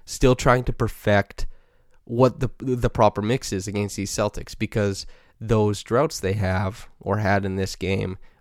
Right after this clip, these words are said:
aren't good, and if they're not buoyed by really, really high-level three-point shooting, they're gonna look even uglier.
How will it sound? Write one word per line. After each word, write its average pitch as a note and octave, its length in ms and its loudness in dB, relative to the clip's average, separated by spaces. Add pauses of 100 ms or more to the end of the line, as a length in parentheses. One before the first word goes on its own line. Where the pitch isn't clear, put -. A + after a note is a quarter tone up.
(120)
aren't B2+ 320 0
good, A#2 420 6 (120)
and G#2+ 140 2
if A2+ 140 2
they're A2 140 2
not A2+ 300 0
buoyed G#2+ 380 0
by G2 180 2
really, G#2+ 500 0
really G2 280 0
high-level G2 460 0
three-point G#2+ 480 -4
shooting, F#2+ 440 -4 (380)
they're B2 160 4
gonna A#2 220 2
look G#2+ 180 2
even G2 240 0
uglier. F#2+ 380 -4